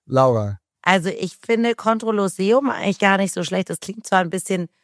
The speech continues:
Speaker 2: wie das Kolosseum in Rom,
Speaker 1: Mhm.
Speaker 2: <laughs> aber
Speaker 1: Mhm.
Speaker 2: es klingt ein bisschen,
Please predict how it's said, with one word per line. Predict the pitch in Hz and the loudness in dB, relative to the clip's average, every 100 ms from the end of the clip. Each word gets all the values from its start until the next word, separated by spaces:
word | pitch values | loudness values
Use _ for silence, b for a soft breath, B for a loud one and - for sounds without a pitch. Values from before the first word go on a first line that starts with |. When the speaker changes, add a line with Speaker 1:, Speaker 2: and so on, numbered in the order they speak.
| _ _ | _ _
Speaker 2:
wie | 175 | -2
das | 180 156 | 0 0
Kolosseum | - 214 220 208 - 175 175 185 196 | 0 2 2 0 0 2 4 2 2
in | 175 | -2
Rom, | 165 170 208 208 - | 0 0 2 4 4
Speaker 1:
Mhm. | 262 113 202 170 | 2 0 -6 0
Speaker 2:
<laughs> | 202 - | 0 2
aber | 117 117 110 107 | 2 4 6 4
Speaker 1:
Mhm. | 120 143 B B B B | 2 -2 B B B B
Speaker 2:
es | - | -8
klingt | - 202 | -2 0
ein | 170 180 | 0 -2
bisschen, | 190 - 190 190 | -2 0 0 0